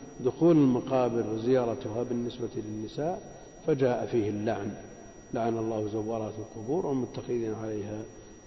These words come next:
المساجد والصور". فالنساء ممنوعات من هذا، لكن المرأة إذا صلت على جنازة فلها من القراط مثل ما للرجل. فالاتباع غير الصلاة، والاتباع أيضًا غير الزيارة ودخول المقابر.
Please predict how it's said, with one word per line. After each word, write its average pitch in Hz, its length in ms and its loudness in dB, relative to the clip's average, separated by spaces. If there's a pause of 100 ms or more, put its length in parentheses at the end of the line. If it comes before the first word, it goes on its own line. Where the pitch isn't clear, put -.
(100)
المساجد 110 580 -4
والصور". - 260 -12 (200)
فالنساء 151 560 0
ممنوعات 117 500 2
من 101 280 -10
هذا، - 280 -12 (560)
لكن 123 280 0
المرأة 127 400 2
إذا 110 220 -2
صلت 156 440 2
على 113 240 -4
جنازة 120 520 -4 (500)
فلها 113 260 0
من 123 180 2
القراط 120 560 -2
مثل 135 420 6
ما 131 260 0
للرجل. 104 560 -2 (960)
فالاتباع 131 540 2
غير 165 240 8
الصلاة، 104 500 -4 (140)
والاتباع 135 1000 -2
أيضًا 160 220 4
غير 156 360 6
الزيارة 127 640 2 (760)
ودخول 127 340 2
المقابر. - 680 -2